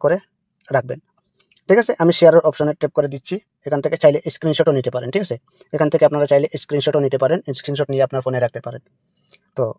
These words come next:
তারপর কি হয়েছে, এবার ব্যালেন্সটা অ্যাড হয়েছে কিনা কীভাবে চেক করবো আমরা, আবারও Chrome ব্রাউজারে চলে আসবো। Chrome ব্রাউজারে চলে আসার পর এখান থেকে আবারও কি করব, স্মার্ট প্রিপেইড ব্যালেন্স, এটার উপর ট্যাপ করব। এখান থেকে কনজিউমার আইডিটা দিয়ে দেবো।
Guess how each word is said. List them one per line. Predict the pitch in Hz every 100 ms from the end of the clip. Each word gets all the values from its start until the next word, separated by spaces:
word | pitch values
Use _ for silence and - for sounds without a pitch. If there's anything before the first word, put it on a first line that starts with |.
| _ _
তারপর | - 208 208
কি | 202 190
হয়েছে, | 185 180 175
এবার | 170 156 143
ব্যালেন্সটা | 170 202 - 202
অ্যাড | 180 185
হয়েছে | 185 185 185
কিনা | 180
কীভাবে | 180 180 180
চেক | 180 180
করবো | 175 170
আমরা, | 180 233 _ _ -
আবারও | 156 175 269 _ _ -
Chrome | 175 165
ব্রাউজারে | 151 165 226
চলে | 139 113
আসবো। | - - _ _ _ _ _ _ _ _ _ _ _ -
Chrome | 185
ব্রাউজারে | 185 190 190 175
চলে | 170
আসার | 170 160
পর | 156
এখান | 165 156
থেকে | 156 156 147
আবারও | 147 165 202
কি | - 165
করব, | 165 240 -
স্মার্ট | - 160 165 -
প্রিপেইড | 160 151 160 160
ব্যালেন্স, | 143 160 -
এটার | 139
উপর | 139 - _
ট্যাপ | - -
করব। | 147 143 247 -
এখান | 147 139
থেকে | 143
কনজিউমার | 143 135 143 139
আইডিটা | 139 139 135
দিয়ে | 139
দেবো। | 151